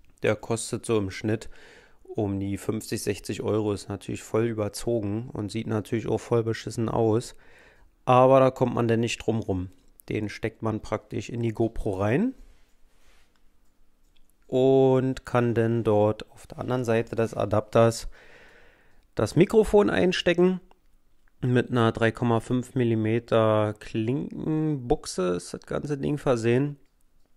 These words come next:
Und das Mikrofon kann man dann halt verlegen,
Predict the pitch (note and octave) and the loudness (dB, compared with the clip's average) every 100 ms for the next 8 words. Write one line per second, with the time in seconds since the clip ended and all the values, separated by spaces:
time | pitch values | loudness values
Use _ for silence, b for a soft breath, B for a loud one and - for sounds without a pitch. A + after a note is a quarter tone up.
0 | _ - - - A2 G2+ G2 G2+ - G#2+ | _ -20 -16 -4 -2 0 -2 -4 -2 -4
1 | - A#2 - A#2 A2 A2 G#2+ B B B | -2 -4 0 2 4 2 -4 B B B
2 | B - G#2+ G#2 G#2 G#2 F#2+ G2 G2 G2 | B 0 2 2 0 -2 0 0 0 -2
3 | - - - G2+ F#2+ G2 G#2 A2 A2+ A2 | -10 -14 -6 -4 -2 -2 0 0 0 -2
4 | A2 B2 | -4 -10